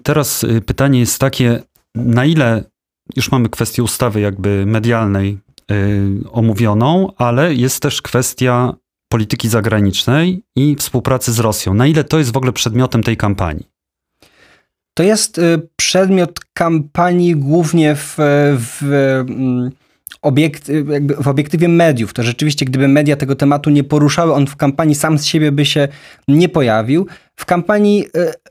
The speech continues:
Speaker 2: lidera tych, e, sondaży, lidera, m, tego wyścigu, czyli Petera Pellegriniego, byłego premiera, obecnie szefa parlamentu, który rzeczywiście przoduje według, e, wszelkich sondaży, to on zostanie nowym prezydentem Słowacji.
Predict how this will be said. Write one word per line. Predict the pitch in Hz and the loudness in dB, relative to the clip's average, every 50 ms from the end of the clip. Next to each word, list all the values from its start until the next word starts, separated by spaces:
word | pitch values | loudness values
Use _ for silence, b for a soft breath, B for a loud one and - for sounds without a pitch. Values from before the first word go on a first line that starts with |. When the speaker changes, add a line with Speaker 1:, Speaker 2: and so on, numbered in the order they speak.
| _ _ _ _ - - | _ _ _ _ -2 2
Speaker 2:
lidera | 170 165 175 156 170 165 156 131 110 101 | 2 4 4 4 4 4 2 2 -2 -4
tych, | - 113 110 - - - | -6 -10 -10 -10 -8 -4
e, | 127 120 117 117 117 120 127 127 127 127 127 120 - 135 | -2 -2 0 0 0 0 0 0 0 0 -2 -2 -4 -4
sondaży, | - - 156 143 143 143 147 147 156 | 0 2 2 2 4 2 2 0 0
lidera, | 151 139 127 147 151 147 143 135 135 | 0 0 2 2 2 4 2 2 0
m, | 135 143 156 156 147 139 143 | 0 -2 -2 -2 -2 -2 -2
tego | - 151 139 139 | -2 0 0 0
wyścigu, | 123 127 123 - - 185 165 156 143 | 0 0 -2 -2 -4 -2 0 0 -2
czyli | 135 - 139 139 135 | -2 -2 -2 -2 0
Petera | - 143 131 - 151 147 143 | 0 -2 0 0 2 2 2
Pellegriniego, | 139 143 143 139 135 135 131 131 131 117 104 - - | 0 0 0 0 0 2 2 2 2 0 0 -2 -4
byłego | 120 127 151 170 175 170 175 | 0 2 2 2 4 2 0
premiera, | 175 - 165 156 165 160 156 151 131 - | 0 0 2 2 4 4 4 2 0 0
obecnie | 147 135 135 156 147 - - 139 127 | -2 0 0 0 0 -2 -2 -2 -2
szefa | - - 160 147 - 139 | 0 -2 -2 -2 -4 -4
parlamentu, | - 151 143 135 139 135 131 120 110 104 101 - 175 185 B B B B B B B B B | -2 0 0 0 2 0 0 0 0 -2 -2 -2 -4 -4 B B B B B B B B B
który | - - 185 180 175 180 175 156 | -4 0 2 2 4 4 4 2
rzeczywiście | 165 147 180 175 180 - - 151 | 2 0 0 0 0 0 -2 -2
przoduje | 143 - - 139 139 165 170 165 160 | -2 0 0 2 2 4 4 4 4
według, | 143 143 127 135 135 - - - | 2 0 -2 -2 -6 -6 -8 -4
e, | 143 139 135 127 | -2 -2 -2 -2
wszelkich | - - 151 143 147 139 - | 0 0 0 0 -2 -4 -2
sondaży, | - 147 139 147 143 139 139 | 0 2 2 4 2 2 0
to | 143 160 135 - | 0 -2 0 2
on | 165 160 156 147 127 | 2 2 4 2 2
zostanie | 110 123 - - 139 127 123 | 0 -2 -2 -2 -2 0 0
nowym | 127 135 120 127 127 123 127 - _ _ - | 0 0 0 0 0 -2 -2 -4 _ _ -4
prezydentem | - 143 143 127 127 131 147 147 147 151 135 120 | -2 -2 0 0 0 0 0 2 2 0 -2 -2
Słowacji. | - - 143 123 123 107 104 - - - 185 196 196 | -2 -2 -2 0 0 -2 -2 -4 -4 -2 -2 -4 -4